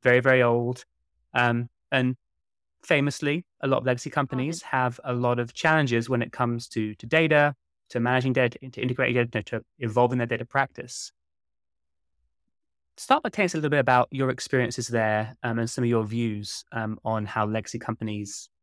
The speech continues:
Speaker 1: either both do and can, you know, utilize these technologies better.
Speaker 2: Yeah. A lot of those legacy companies, uh, and not only l-, large banks, it's,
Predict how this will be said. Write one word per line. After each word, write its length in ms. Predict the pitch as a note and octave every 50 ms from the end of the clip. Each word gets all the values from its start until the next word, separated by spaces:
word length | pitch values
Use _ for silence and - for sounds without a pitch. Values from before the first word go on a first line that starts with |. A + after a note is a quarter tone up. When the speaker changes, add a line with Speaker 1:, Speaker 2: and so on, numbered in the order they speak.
| _ _ -
Speaker 1:
either 200 | A2+ G#2+ G#2+ G#2+ - _ _ _ _ -
both 140 | A2 G#2+ - _
do 240 | F3 F3 D3+ B2+ A2+
and 280 | G#2+ A2+ A2 A2+ -
can, 480 | - - C3 B2+ A#2+ A2 G#2 G#2 G#2+ - _ _
you 100 | - A#2+
know, 160 | A2 G#2 G#2 B2+ - _ _
utilize 560 | A#2 A2+ - - A2+ G#2+ G#2+ G#2+ G#2+ G#2 -
these 180 | - A2 G#2+ -
technologies 460 | - - - G#2+ G#2 G#2 - - -
better. 240 | - F#2+ - - - - _ _ _ _ _ _ _ _ _ _ - -
Speaker 2:
Yeah. 180 | B3+ D4 B3 - - _ _ _ _ _ _ _ _
A 80 | B3 B3+
lot 360 | B3+ B3+ C4 D#4 F#4 G4 F#4
of 100 | D4+ A3
those 220 | A#3 A3+ G3+ -
legacy 340 | A#3+ G3 E3+ F3 E3 - E3+
companies, 800 | - G#3+ A3 A#3 G#3 F#3 A#2 E2 G#2+ A2+ A#2+ F3 - - - - - -
uh, 380 | F#3 F#3 F3 E3+ E3 E3 D#3+ -
and 120 | F3+ G#3
not 180 | A#3+ C4+ C4 C4
only 180 | A#3 G#3 G3
l-, 100 | F#3+ F#3
large 600 | B2+ - C3+ C3+ F3 F3 F3 G3+ G3 E3+ D#3+ E3
banks, 360 | - G3 D3 G#2 B2 - - F3+
it's, 280 | E3+ - - - -